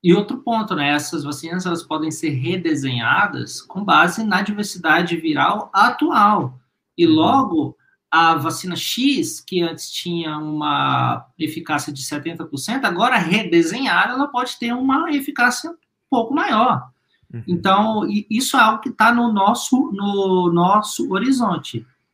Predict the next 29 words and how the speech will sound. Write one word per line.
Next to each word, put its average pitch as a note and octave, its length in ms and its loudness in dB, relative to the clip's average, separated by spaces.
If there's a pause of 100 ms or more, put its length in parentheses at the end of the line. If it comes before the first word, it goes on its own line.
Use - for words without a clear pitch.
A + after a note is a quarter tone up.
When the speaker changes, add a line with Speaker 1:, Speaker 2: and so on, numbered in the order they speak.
(260)
Speaker 1:
Tipo, - 280 -8
com E3+ 200 -6
toda G#3 360 0
certeza. G#3 600 -2
Em, F#3 400 2 (200)
em B3+ 220 2
algum A3 180 0
momento, F#3 320 0
no F#3 140 -2
próximo G3 460 0
ano, E3+ 220 2
por E3 120 0
exemplo, D#3 380 -4
virá G3+ 300 -2
uma G#3 240 0
nova D3 320 0
leva D3 420 0
de C#3 140 -4
vacinas C#3+ 560 -2
X, F3+ 480 0
Y, E3+ 400 0
Z, E3+ 260 0 (300)
que - 100 -8
agora F3+ 360 4
já F3+ 180 0
tem G3+ 140 -2
uma A3 220 0
outra C4 400 0
composição. C4+ 1120 2